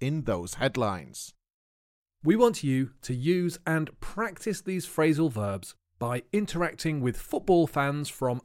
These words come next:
Speaker 2: around the world in our comments section.
Speaker 1: You can find all our latest content on the Premier Skills English homepage or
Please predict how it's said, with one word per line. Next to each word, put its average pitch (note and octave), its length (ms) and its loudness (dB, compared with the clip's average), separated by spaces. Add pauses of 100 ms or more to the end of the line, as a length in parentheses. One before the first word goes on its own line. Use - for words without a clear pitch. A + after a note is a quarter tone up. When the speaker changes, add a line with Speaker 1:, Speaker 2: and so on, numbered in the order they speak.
Speaker 2:
around F3+ 460 0
the B2+ 140 -4
world A2+ 420 -2 (180)
in D#3 120 0
our D3+ 200 2
comments G#2 500 -4
section. - 480 -12 (320)
Speaker 1:
You B3+ 120 0
can G#3+ 180 -2
find C#3 460 0 (140)
all A#3+ 480 6
our C3 260 4
latest B2 640 0
content A#2+ 600 -2 (100)
on A2+ 200 -2
the F#2+ 120 -4
Premier G3+ 540 -2
Skills C3 360 0
English A2+ 360 -2
homepage A#2 640 0 (280)
or D3+ 380 4